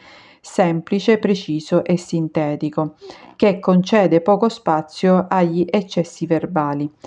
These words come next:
I nati in questo giorno riescono a essere estremamente affascinanti e seducenti, anche se a un primo impatto possono sembrare chiusi e distaccati. Tuttavia gli altri non dovrebbero fare l'errore di scambiare il fascino naturale di queste persone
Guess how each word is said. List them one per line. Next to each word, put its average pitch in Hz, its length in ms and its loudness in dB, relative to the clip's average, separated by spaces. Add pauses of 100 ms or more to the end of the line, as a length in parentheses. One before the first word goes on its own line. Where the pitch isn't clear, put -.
(300)
I 180 100 2
nati 208 240 2
in 185 100 -2
questo 214 320 2
giorno 220 380 2
riescono 190 540 0
a 175 100 0
essere 185 380 0
estremamente 185 680 0
affascinanti 170 880 -2
e 190 40 2
seducenti, 175 920 -2 (360)
anche 190 340 2
se 180 120 -2
a 185 80 2
un 190 140 -2
primo 214 240 4
impatto 190 600 2
possono 190 420 0
sembrare 190 540 2
chiusi 175 320 -2
e 175 80 -2
distaccati. 156 840 -4 (420)
Tuttavia 196 600 2
gli 196 160 2
altri 180 420 2
non 220 240 4
dovrebbero 190 580 4
fare 175 320 2
l'errore 170 580 2
di 175 120 -6
scambiare 180 540 2
il 160 80 -2
fascino 175 500 -2
naturale 165 520 0
di 165 80 -4
queste 185 360 0
persone 160 680 0